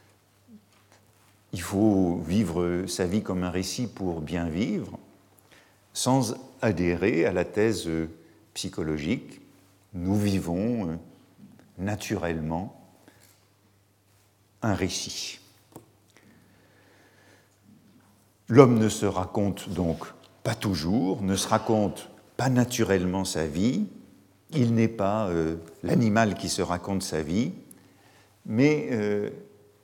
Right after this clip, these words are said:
il le devrait pour mieux vivre. Et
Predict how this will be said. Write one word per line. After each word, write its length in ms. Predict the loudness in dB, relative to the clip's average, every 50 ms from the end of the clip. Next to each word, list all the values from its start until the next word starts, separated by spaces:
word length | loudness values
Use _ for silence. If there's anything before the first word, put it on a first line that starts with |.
| _ _ -2
il 180 | 0 2 4
le 100 | 4 4
devrait 480 | 4 4 4 2 2 0 -2 -2 -6 -10 -14 -20 -20 -20 _ _ _ _ _ _ _ _ _ _ _ _ _ _ -4
pour 160 | -2 0 0
mieux 180 | 2 2 2
vivre. 360 | 2 2 0 -2 -2 -4 -8 -18 -20 -20 -20 -20 -20 _ _ _ _ -20 -20 -20 _ _ _ _ _ _ _ _ -20 -20 -20 _ _ _ _ _
Et 560 | 10 12 12 12 12 10 6 0 -2 -6 -10